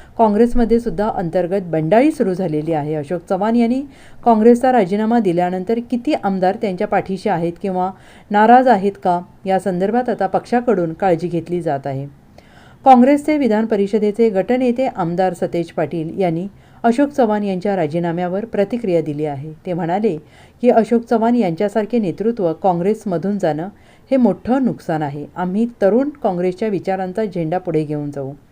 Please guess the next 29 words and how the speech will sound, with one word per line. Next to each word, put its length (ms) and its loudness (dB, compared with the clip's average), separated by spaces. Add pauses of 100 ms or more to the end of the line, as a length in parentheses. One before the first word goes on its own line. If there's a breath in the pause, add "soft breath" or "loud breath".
(420 loud breath)
अशोक 260 2
चव्हाण 320 2
यांनी 200 0
काँग्रेस 440 2
सोडण्याची 400 -2
भूमिका 420 -4
काय, 380 0 (100)
याबाबत 420 0
मला 180 -4
माहिती 380 -8
नाही. 240 -10
ते 260 -6 (360 soft breath)
पुढे 180 0
म्हणाले 380 0
की, 140 -4
"मी 120 2
सकाळपासून 520 -2
वीस 280 -4
ते 60 4
बावीस 380 0
आमदारांशी 500 -2
बोललो. 320 -6 (540 soft breath)
काँग्रेस 460 4
आमदार 300 0
जाणार 380 0
यामध्ये 360 -2
काहीही 440 -2
तथ्य 280 -4
नाही. 300 -8